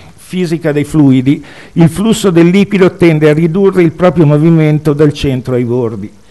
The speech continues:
La modernità liquida della nostra società mostra una certa relazione con il consumo e il potere delle immagini, dovute alla loro fluidità e mobilità. Vicino al bordo la capacità di spostamento si smorza, si smorza, si fa cogliere.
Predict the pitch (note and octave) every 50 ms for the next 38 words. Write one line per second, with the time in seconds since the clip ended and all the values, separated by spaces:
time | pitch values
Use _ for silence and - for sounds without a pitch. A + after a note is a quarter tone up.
0 | - - - - - - - - D#3 D3+ D#3 E3 E3+ D#3 F#3 F3+ E3+ F#3 F#3+ -
1 | - G#3+ G#3+ G#3+ A3 G#3+ G#3+ - D#3+ D#3+ C3+ C#3 C3+ C3+ - - C3+ D3 D3 D3
2 | D#3 F3 E3 - F#3 D#3+ - F3 D3+ - F3 - - G3+ F#3+ G3+ G3 F3+ F3 -
3 | - - F3 F3 E3+ D#3+ D#3 D#3+ - F#3 F3+ F3+ - F3+ F3 F3 E3+ E3+ E3+ E3+
4 | - - F#3 F3 F#3 F#3 F3 F3 F3 E3+ E3+ D#3+ - - E3+ D#3+ - - - F3
5 | F#3 F#3 F#3+ G3 G3+ - - - E3+ E3+ D#3+ D#3+ F#3 F3 - E3+ D#3+ D3+ D#3 D3
6 | C#3+ C#3+ C#3+ C#3+ C#3+ C#3+ C3+ C3+ B2 B2 A2+ G#2+ A#2 A#2 B2 A#2+ A#2 - D#3 D3+
7 | E3+ F3 F3+ F#3+ F#3+ F#3+ G3+ F#3+ G3 F#3+ - - - - - - - - - E3+
8 | F3 F#3+ G3 F#3+ F#3 E3+ E3+ - - D#3+ E3 E3+ D#3+ F3+ E3+ - - F3 E3 D#3
9 | D3 D3 C3 B2 B2+ C3 B2+ B2 A2+ - A#2 G2 F2+ D#2+ - _ - - - -
10 | - - - C#3+ C3+ C#3 - - - G#3 G3+ F#3+ F3 E3+ D#3+ D#3+ F#3 F#3+ F3+ D#3
11 | D3+ D#3 F3 E3+ D#3+ G3 E3+ E3+ - - D#3 - - F3 - F#3+ F3 E3 D#3 C3+
12 | - - D#3+ - - - F3 F3 F3+ F3+ F3+ E3+ - F#3 - - F3 C#3 C#3+ E3
13 | D#3+ D3+ C#3 B2 - - - C#3+ C#3+ - - E3+ B2 E3+ E3+ E3 D#3 C#3+ B2+ -
14 | - D#3 D#3 D3+ - - A#2 - - D#3+ - - D#3 C#3+ D3 - A2+ G#2+ G#2 G2
15 | G#2 G#2 G2 F2+ -